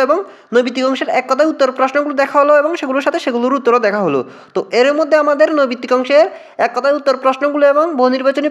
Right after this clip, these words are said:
প্রশ্নগুলোও দেখা হলো এবং সেগুলোর উত্তরও দেখা হলো। তো এবার আমরা দেখব খ বিভাগে সংক্ষিপ্ত রচনামূলক অংশ, যেখানে রয়েছে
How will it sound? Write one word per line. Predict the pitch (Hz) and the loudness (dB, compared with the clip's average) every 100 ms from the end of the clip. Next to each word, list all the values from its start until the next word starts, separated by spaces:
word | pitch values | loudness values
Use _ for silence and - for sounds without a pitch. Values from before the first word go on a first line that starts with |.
| 285 | 0
প্রশ্নগুলোও | 269 285 285 302 277 | 0 0 0 0 2
দেখা | 277 294 | 0 2
হলো | 294 | 2
এবং | 285 330 | 0 0
সেগুলোর | 277 240 240 | -2 -2 -2
উত্তরও | 240 220 196 | 0 0 0
দেখা | 175 160 | -2 -2
হলো। | 160 240 - | 0 0 0
তো | 202 220 | 0 0
এবার | 220 226 | 0 0
আমরা | 262 285 | 0 -2
দেখব | 247 269 339 - - - | -2 -2 -2 -6 -18 -2
খ | 254 | 0
বিভাগে | 254 247 247 320 | 2 0 0 -2
সংক্ষিপ্ত | 269 233 240 | -4 -6 0
রচনামূলক | 262 262 254 226 226 226 | 0 0 0 -2 0 -2
অংশ, | 220 277 269 | 0 0 0
যেখানে | 233 240 | -2 0
রয়েছে | 254 | -2